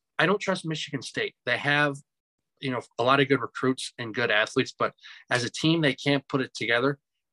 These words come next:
and they have no cohesion, uh, on offense. I just watch them play. It's very stagnant. It's very stale.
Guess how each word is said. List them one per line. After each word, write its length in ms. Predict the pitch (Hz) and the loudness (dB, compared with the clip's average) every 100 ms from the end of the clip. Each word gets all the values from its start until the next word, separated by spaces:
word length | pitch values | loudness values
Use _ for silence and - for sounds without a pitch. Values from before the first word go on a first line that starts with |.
| - | 2
and 200 | 143 135 | 4 4
they 120 | 131 | 0
have 400 | - 151 156 139 | -2 -2 0 -2
no 220 | 135 135 - | -4 -6 -8
cohesion, 680 | 127 107 - 151 131 107 - _ _ _ _ _ _ | -10 -8 0 0 2 -4 -10 _ _ _ _ _ _
uh, 220 | 110 98 95 - - | -6 -4 -10 -8 2
on 200 | 123 113 | 2 4
offense. 580 | 110 98 - - - - - _ _ _ _ _ _ | 2 2 0 -10 -10 -12 -14 _ _ _ _ _ _
I 140 | - 127 | -2 -2
just 240 | 127 - | -2 0
watch 220 | 131 131 | 0 0
them 120 | - | -6
play. 220 | 107 127 120 | -8 -2 -2
It's 140 | 117 | 0
very 180 | 120 123 | 0 0
stagnant. 540 | - - 117 113 117 | -2 0 0 0 -6
It's 160 | 107 - | -8 -4
very 260 | 110 113 | 0 0
stale. 680 | 110 - - - 113 101 98 | 0 -4 -6 -2 0 0 -4